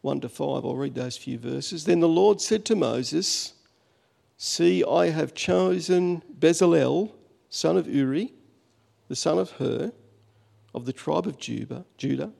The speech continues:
and I have filled him with the Spirit of God, with wisdom, with understanding, with knowledge,'"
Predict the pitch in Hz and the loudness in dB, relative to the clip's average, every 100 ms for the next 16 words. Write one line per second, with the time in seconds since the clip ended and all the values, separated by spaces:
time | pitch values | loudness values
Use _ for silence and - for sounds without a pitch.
0 | _ _ _ _ 135 143 143 127 - 180 | _ _ _ _ 0 2 2 0 0 2
1 | 185 - 170 170 156 139 - - 175 98 | 2 2 0 0 -2 -4 -6 -2 0 2
2 | 196 160 117 107 110 - _ _ _ _ | 0 -6 -8 -6 -10 -14 _ _ _ _
3 | _ _ _ _ _ - 135 123 143 151 | _ _ _ _ _ -8 -6 0 0 0
4 | 151 131 151 127 110 - 131 131 123 113 | -2 -4 -4 -6 -8 -6 -4 -2 -4 -8
5 | - 117 107 113 - - | -10 -8 -8 -10 -14 -18